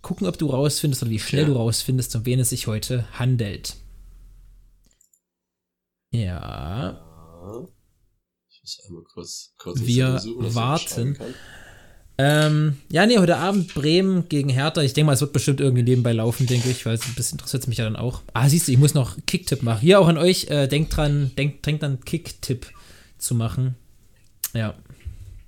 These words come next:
Speaker 1: Boah, weil du ein
Speaker 2: Ja,
Speaker 1: Fuchs bist.
Speaker 2: hab ich schon gemacht. Ich hab natürlich,
Speaker 1: vier eins
Speaker 2: natürlich auf
Speaker 1: Hertha.
Speaker 2: Bremen
Speaker 1: Nee.
Speaker 2: getippt.
Speaker 1: Gut.
Speaker 2: Ja, das ist ein Heimspiel für Bremen,
Speaker 1: Da können wir
Speaker 2: schlecht.
Speaker 1: gerne gleich drüber reden.
Speaker 2: Aber darüber können wir gleich reden.
Speaker 1: Erster Fakt, Lasse.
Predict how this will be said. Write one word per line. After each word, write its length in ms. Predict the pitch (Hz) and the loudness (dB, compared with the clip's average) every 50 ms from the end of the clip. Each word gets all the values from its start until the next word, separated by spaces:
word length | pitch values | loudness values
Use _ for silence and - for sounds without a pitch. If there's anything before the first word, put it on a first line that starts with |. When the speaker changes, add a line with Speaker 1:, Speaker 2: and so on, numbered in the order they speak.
| - - - - - | -18 -18 -18 -16 -12
Speaker 1:
Boah, 140 | - 117 101 | -10 -8 -6
weil 100 | 104 104 | -6 -4
du 80 | 107 107 | -4 -4
ein 60 | 110 | -4
Speaker 2:
Ja, 40 | - | -4
Speaker 1:
Fuchs 220 | - 123 - - | -4 -4 -4 -6
bist. 300 | - 107 - - - - - | -6 -6 -4 -4 -4 -6 -6
Speaker 2:
hab 100 | 95 95 | -6 -6
ich 100 | 92 - | -6 -6
schon 180 | - 90 87 87 | -8 -10 -12 -14
gemacht. 440 | 85 82 82 82 80 - - - _ _ _ _ _ _ _ _ _ _ _ _ _ _ _ - | -16 -18 -18 -20 -20 -20 -20 -20 _ _ _ _ _ _ _ _ _ _ _ _ _ _ _ -18
Ich 100 | - - | -14 -10
hab 80 | 92 | -8
natürlich, 360 | 95 90 87 - 98 95 92 | -8 -8 -6 -6 -6 -4 -4
Speaker 1:
vier 240 | - - - 151 151 104 | -2 0 2 2 2 2
eins 60 | 120 | 0
Speaker 2:
natürlich 180 | 113 98 95 | -2 -2 -2
auf 40 | 92 110 | -4 -4
Speaker 1:
Hertha. 160 | - - - | -6 -6 -6
Speaker 2:
Bremen 140 | 92 92 92 | -6 -4 -4
Speaker 1:
Nee. 60 | 104 | -6
Speaker 2:
getippt. 240 | 104 - - 85 - - - - - - - - - - - - - - - _ - - - - | -6 -8 -10 -10 -10 -8 -6 -6 -6 -8 -8 -10 -12 -16 -18 -20 -20 -20 -20 _ -20 -20 -2 4
Speaker 1:
Gut. 300 | - 277 311 208 - - - - - - - - - - - - - - - - - _ _ _ _ _ _ _ _ _ _ _ _ _ _ _ _ _ _ _ - | 6 6 6 6 4 0 -8 -16 -20 -20 -20 -20 -20 -20 -20 -20 -20 -20 -20 -20 -20 _ _ _ _ _ _ _ _ _ _ _ _ _ _ _ _ _ _ _ -18
Speaker 2:
Ja, 180 | - 85 82 - _ | -18 -18 -18 -20 _
das 180 | - 90 87 - | -14 -12 -10 -6
ist 40 | 110 | -2
ein 60 | 98 | 0
Heimspiel 380 | 107 120 127 127 - 120 113 101 | 2 2 2 2 0 -2 -2 -2
für 100 | - 101 | -4 -6
Bremen, 200 | 95 98 92 90 110 | -4 -4 -4 -2 -2
Speaker 1:
Da 60 | 135 | -2
können 80 | 131 - 135 127 | 0 0 0 0
wir 60 | 123 | 2
Speaker 2:
schlecht. 20 | 117 | 0
Speaker 1:
gerne 160 | 123 127 117 | 0 -2 -2
gleich 120 | 117 117 | -2 -4
drüber 180 | - 120 113 113 | -4 -4 -4 -4
reden. 240 | 110 117 131 143 - | -2 -2 -2 -4 -4
Speaker 2:
Aber 120 | - 92 92 | -4 -4 -4
darüber 220 | 92 92 92 92 | -4 -4 -4 -6
können 160 | - 95 92 | -6 -6 -6
wir 40 | 87 | -6
gleich 180 | 85 82 85 - | -6 -8 -6 -2
reden. 80 | - | 0
Speaker 1:
Erster 500 | 185 220 208 - - - 185 180 180 165 | 2 2 2 0 -2 -2 0 2 2 0
Fakt, 400 | - - - 139 123 - - - | 0 -2 0 0 0 0 -2 -6
Lasse. 320 | - - 117 - - 123 | -4 -4 -4 -4 -6 -8